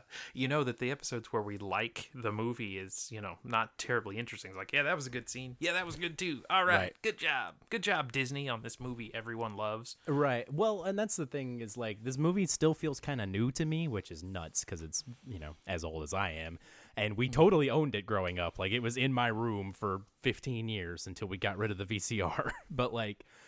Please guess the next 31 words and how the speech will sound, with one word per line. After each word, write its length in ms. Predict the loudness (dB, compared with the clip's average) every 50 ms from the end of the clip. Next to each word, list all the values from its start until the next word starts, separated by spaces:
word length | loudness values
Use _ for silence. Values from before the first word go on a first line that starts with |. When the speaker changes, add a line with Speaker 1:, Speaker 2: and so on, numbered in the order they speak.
| -20 -20 _
Speaker 2:
fucking, 280 | -6 -4 -4 -2 -2 0
I 140 | 0 0 0
still 240 | 2 0 0 0
feel 160 | 2 2 2 2
like 120 | 2 2
I've 120 | 2 0
only 160 | 0 0 0 -2
seen 180 | -4 -2 -2
this 140 | -2 -2 0
movie, 240 | -2 -2 0 0 -2
like, 160 | -2 -4 -4
ten 240 | -6 -8 -8 -6 -6
times 340 | -6 -6 -8 -8 -10 -12 -12
in 60 | -10
my 140 | -10 -10 -10
life 260 | -10 -10 -10 -12 -12
or 80 | -12
something. 420 | -10 -12 -12 -12 -12 -12 -12 -12 -14 -16 _ _ _ _
Little 220 | 4 8 8 8 8
Mermaid 380 | 8 4 4 4 2 0 0
felt 180 | -2 -4 -2 -2
like 160 | -4 -4 -6
even 200 | -6 -8 -8 -8
less 240 | -8 -6 -6 -6 -8
than 120 | -8 -10 -12
that 220 | -12 -12 -12 -10
'cause 160 | -10 -6 -4
it 60 | -4 -4
was 100 | -4 -4
just 220 | -4 -2 -2 -2
like, 280 | -2 -2 -4 -4 -8